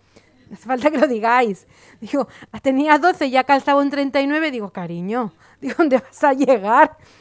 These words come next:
Pues sí, está muy bonita, es muy buena niña. Este, ¿qué, qué voy a decir? No soy su madre, pero reconozco, ella lo pasa mal. Y os pido que me ayudéis a orar,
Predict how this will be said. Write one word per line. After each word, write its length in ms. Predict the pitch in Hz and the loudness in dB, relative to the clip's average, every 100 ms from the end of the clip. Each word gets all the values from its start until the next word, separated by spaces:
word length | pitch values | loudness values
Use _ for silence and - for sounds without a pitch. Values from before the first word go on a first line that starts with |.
| _ - - | _ -20 -18
Pues 200 | - 226 | -8 -8
sí, 460 | - 269 262 233 220 | -6 -8 -6 -2 -4
está 320 | 208 - 226 | -4 -6 -10
muy 160 | 220 220 | -6 -6
bonita, 680 | 208 220 240 220 233 226 | -6 -8 -8 -6 -2 -2
es 80 | 226 | -4
muy 300 | 233 247 269 | -4 -4 -2
buena 360 | 240 220 214 196 | -2 -2 -2 -4
niña. 600 | 208 220 220 214 208 208 _ _ _ _ _ _ - | -2 -4 -4 -4 -4 -6 _ _ _ _ _ _ -12
Este, 340 | 214 208 226 | -10 -8 -8
¿qué, 100 | 220 262 | -6 -4
qué 80 | 285 | 0
voy 100 | 285 | 2
a 20 | |
decir? 360 | 269 247 233 196 | 2 0 -4 -4
No 180 | 226 240 | -6 -8
soy 160 | 247 | -10
su 140 | - 240 | -10 -6
madre, 480 | 220 196 185 170 - _ _ - | -4 -4 -6 -10 -14 _ _ -8
pero 340 | 240 226 226 | -2 2 2
reconozco, 640 | 233 220 226 240 254 - 226 | 0 -4 -4 -2 -4 -4 -2
ella 160 | 226 | -2
lo 160 | 226 214 | -2 -4
pasa 300 | 214 - 214 | -6 -4 -6
mal. 420 | 208 175 165 180 | -6 -8 -12 -18
Y 260 | 220 208 208 | -14 -8 -8
os 280 | 208 226 - | -6 -10 -10
pido 260 | 233 233 | -6 -4
que 100 | 233 | -4
me 100 | 254 | -6
ayudéis 360 | 254 247 233 220 | -6 -4 -6 -4
a 100 | 233 | -2
orar, 360 | 226 190 170 | 0 -2 -4